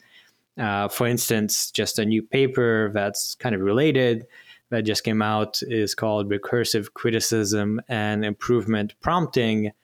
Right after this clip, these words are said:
that is focused on computer and reasoning tasks.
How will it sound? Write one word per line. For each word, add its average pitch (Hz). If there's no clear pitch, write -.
that 107
is 104
focused 113
on 104
computer 110
and 104
reasoning 135
tasks. -